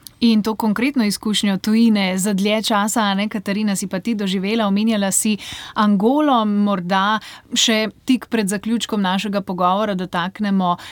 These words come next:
eh, tega poglavja tvojega prostovoljstva. Nekaj si že omenila, delali s-, delala si z otroki. Kaj pa ti je to, em, še dalo? Kaj si se naučila? Kaj si doživela, videla? Kako si občutila to,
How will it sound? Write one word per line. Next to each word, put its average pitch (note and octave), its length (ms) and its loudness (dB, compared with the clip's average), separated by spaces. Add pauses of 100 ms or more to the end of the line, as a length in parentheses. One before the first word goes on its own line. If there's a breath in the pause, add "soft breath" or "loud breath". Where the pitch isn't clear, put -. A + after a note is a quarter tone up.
eh, G3+ 140 -4
tega A3 340 2
poglavja A3+ 580 0
tvojega G#3+ 400 0
prostovoljstva. G3+ 920 -4
Nekaj G3 260 -2
si G3 140 -4
že G3 120 -2
omenila, G3 380 0
delali F3+ 320 -2
s-, - 300 -8
delala F#3 380 -2
si F#3+ 180 -4
z F3 100 -4
otroki. A#3+ 760 -2 (360 loud breath)
Kaj B3+ 260 2
pa A#3+ 180 -2
ti A3+ 140 -4
je G3+ 160 0 (160)
to, A#3 180 0 (300)
em, G3 340 0
še G3 220 0
dalo? F#3 320 0
Kaj G#3 180 0
si A3+ 140 0
se G#3+ 140 0
naučila? G3 520 0
Kaj G#3 200 0
si A3 120 -2
doživela, F#3+ 680 0
videla? F#3+ 380 0
Kako C4 260 -2
si C4 120 2
občutila F#3+ 460 -4
to, E3 220 -6